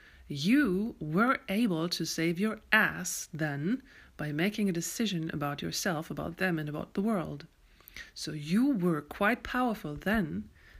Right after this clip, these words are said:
to make up your mind and make a decision of how to become and what to believe as to survive the situation.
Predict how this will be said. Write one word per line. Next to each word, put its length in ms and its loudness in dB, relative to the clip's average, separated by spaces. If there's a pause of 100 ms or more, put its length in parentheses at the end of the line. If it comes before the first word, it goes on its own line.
(120)
to 100 -2
make 260 2
up 120 -6
your 120 0
mind 320 4
and 140 -4
make 180 -4
a 80 -2
decision 800 -2
of 160 -10
how 480 0 (540)
to 420 0 (380)
become 680 -2 (1120)
and 120 -2
what 200 -4
to 80 -4
believe 680 2 (640)
as 380 0 (240)
to 340 2
survive 680 0
the 100 -6
situation. 680 -6